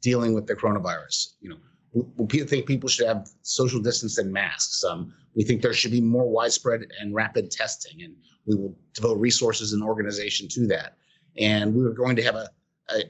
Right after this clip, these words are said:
a stricter set of, of, of safety guidelines, and, and the, those will come out of the C D C or,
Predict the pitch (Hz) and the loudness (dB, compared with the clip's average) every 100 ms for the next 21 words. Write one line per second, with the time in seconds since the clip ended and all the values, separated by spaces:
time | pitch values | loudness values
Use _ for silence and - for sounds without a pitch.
0 | - 117 - - 147 143 143 123 - 120 | -6 -2 0 0 -2 0 0 0 2 2
1 | 110 104 87 _ - - - - - - | 2 -2 -6 _ -20 -20 -18 -16 -10 -4
2 | - 131 113 107 95 107 107 98 82 71 | 0 0 0 -4 0 0 0 -2 -8 -10
3 | - - - - 98 107 104 92 90 120 | -6 -6 -8 -14 -12 -6 -4 -4 -2 -2
4 | 113 113 117 110 98 95 - 107 101 101 | 0 -2 -2 -2 -2 -2 -2 -2 -2 -4
5 | 104 104 104 101 90 | -4 -4 -2 0 -2